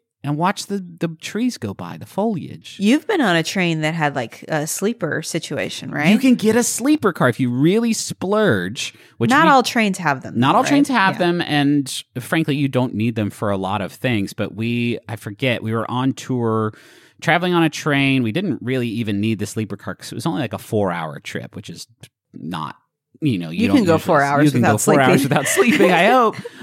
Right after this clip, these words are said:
Speaker 1: Um, but I did avail myself of it, and it was amazing. Just being rocked and lulled to sleep by the movement of the powerful engine.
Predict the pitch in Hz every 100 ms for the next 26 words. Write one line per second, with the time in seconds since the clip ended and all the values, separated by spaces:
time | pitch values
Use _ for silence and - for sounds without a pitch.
0 | - 131 127 120 113 110 110 104 135 131
1 | 131 156 175 127 135 165 156 123 - 117
2 | 117 113 143 147 - 113 123 113 110 -
3 | - 95 92 92 104 110 82 80 92 -
4 | 120 113 90 87 95 117 - - 90 87
5 | 90 92 113 107 82 - 90 107 - -
6 | - _ - 85 87 98 110 107 107 107
7 | - 87 90 82 82 - 110 101 90 95
8 | 87 85 82 82